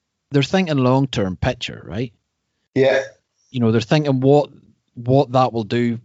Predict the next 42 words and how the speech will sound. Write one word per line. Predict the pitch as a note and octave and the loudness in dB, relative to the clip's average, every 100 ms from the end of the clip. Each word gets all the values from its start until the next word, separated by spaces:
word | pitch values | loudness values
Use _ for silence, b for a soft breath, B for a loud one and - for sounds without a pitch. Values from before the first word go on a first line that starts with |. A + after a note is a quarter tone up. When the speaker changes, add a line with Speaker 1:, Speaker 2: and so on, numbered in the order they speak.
| - | -10
Speaker 1:
for | A#2+ | -6
that | G#2 A2 G#2+ | -2 -2 -2
area | A2 A2 G#2+ G2+ G2+ G2+ _ - | -4 -2 -2 -4 -6 -10 _ -4
after | A#2 A#2 - A2+ | -2 -2 -4 -4
the | A2+ | -2
Olympics. | G#2+ G2+ G2 - - - - - _ _ | -2 -2 -4 -10 -12 -14 -16 -18 _ _
Speaker 2:
Yeah, | A#2+ B2 B2 B2+ A#2 | 0 2 4 4 2
they're | C3 | 2
looking | C#3 C3+ | 2 2
at | A#2 | 0
a | - | -2
ten-year | - C3+ B2+ C3+ | -4 0 2 2
return | A#2+ A2 B2+ C3 C#3 | 0 -2 -2 -2 -2
on | - | -4
it, | - _ | -8 _
probably, | - - F#2 C3+ B2+ - _ | -6 -2 0 -2 -4 -8 _
or | - A#2 | 0 2
Speaker 1:
Yeah. | A#2+ B2 | 4 4
Speaker 2:
more. | G#2 - - - _ _ _ | 2 -2 -8 -20 _ _ _
Speaker 1:
Yeah. | A#2+ B2+ G2+ | -4 -2 0
Speaker 2:
Yeah. | G#2 - - - - - | -4 -4 -12 -20 -20 -8
Speaker 1:
And | F3+ | -4
it's | F3+ E3 | -4 0
like, | G#3 F#3+ | -2 0
where | G3+ | 0
I | A#3+ C#4+ | 0 0
live | A3 D3 | 0 -2
here | - E3+ C#3+ G2+ - | 0 0 0 -2 -6
in | A#2 | -4
the | A#2+ | -2
North | C3 A#2+ - | 0 -2 -2
Coast, | D3 C3 - - - - _ _ _ | 2 2 0 -10 -14 -20 _ _ _
we | C3+ | 0
have | D3+ | 2
a | B2 | 2
big, | G#2+ B2+ A#2 G#2+ | -2 -4 -4 -6
uh, | G2+ E2+ | -6 -8
golf | - B2 A#2+ | 0 0 0
course | - G#2+ - | -4 -6 -4
here, | F#2+ F2 - | -6 -8 -10
Royal | - A2+ A2 | 0 2 2
Portrush. | - A2+ E2+ A2+ G#2 - - | 2 0 2 0 0 -4 -8